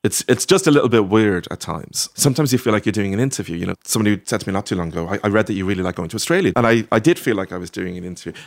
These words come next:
I, I was listening to, um, Marion Finucane last week, and Roddy Doyle was on it. And he said that, you know, at one point when he was traveling so much, uh, he was away so much that he got home and came into the house and his wife said to him, "Hey, how are you?"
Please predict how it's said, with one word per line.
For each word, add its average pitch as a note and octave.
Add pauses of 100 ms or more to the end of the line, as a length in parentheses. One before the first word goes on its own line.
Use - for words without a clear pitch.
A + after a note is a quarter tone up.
I, C3+
I B2+
was C3+
listening D#3+
to, A#2
um, F#2+ (200)
Marion G#2
Finucane -
last A2
week, F2+
and F2+
Roddy G2+
Doyle F#2+
was G2
on E2+
it. E2 (500)
And A2+
he A2+
said G#2
that, E2+
you F#2+
know, F#2 (100)
at G#2
one G2+
point -
when F#2
he F2+
was F#2+
traveling G2+
so F2
much, - (180)
uh, G2+
he F#2+
was F#2+ (240)
away G#2+
so B2
much G2+
that F2
he F#2
got F#2+
home F#2+
and F2+ (380)
came A2+
into G2+
the F#2+
house F#2+
and F#2
his F2
wife F#2+
said F2
to F#2
him, F2
"Hey, G2+
how F#2
are F#2
you?" F2+